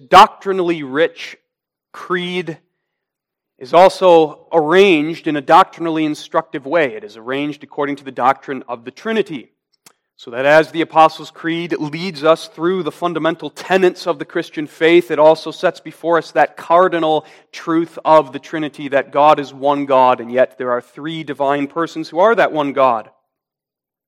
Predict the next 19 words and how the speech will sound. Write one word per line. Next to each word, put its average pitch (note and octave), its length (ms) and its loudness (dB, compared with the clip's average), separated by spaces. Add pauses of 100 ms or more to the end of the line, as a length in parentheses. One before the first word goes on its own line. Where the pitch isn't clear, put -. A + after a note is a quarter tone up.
(520)
We G#3+ 100 0
have G3+ 100 0
finished B3+ 260 -4
the G#3 80 -4
first - 260 0
article A3+ 380 2
of D3+ 80 2
the E3 120 -4
Apostles' E3 500 2
Creed D#3+ 500 -12 (460)
and E3+ 420 2 (140)
entered G#3 300 -2
into G#3 260 -4
its G3 160 -6
instruction F#3 760 -4
about D#3+ 400 4
God D#3+ 440 4
the D3+ 80 -4
Father C3+ 560 0